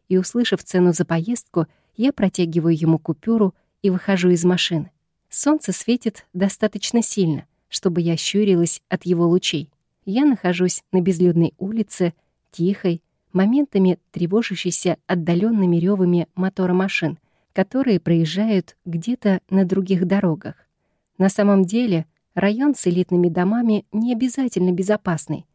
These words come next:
так что следует оставаться начеку, когда прогуливаешься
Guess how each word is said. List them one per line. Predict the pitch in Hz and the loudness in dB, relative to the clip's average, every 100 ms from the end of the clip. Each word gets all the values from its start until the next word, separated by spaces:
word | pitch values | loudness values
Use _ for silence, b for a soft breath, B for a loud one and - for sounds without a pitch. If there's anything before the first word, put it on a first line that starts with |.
| _ _ - | _ _ -4
так | 180 | -4
что | - 175 | -2 -4
следует | - 180 180 175 - | -2 0 2 0 -2
оставаться | 175 - 170 170 196 - 175 - | -6 -2 -2 -2 -2 -2 -2 -2
начеку, | 185 - - - 175 143 _ - | -4 -2 -6 -4 -4 -4 _ -6
когда | 165 156 151 | -4 -2 -2
прогуливаешься | 160 151 180 185 160 156 - 160 | -2 -2 0 0 0 0 -2 -4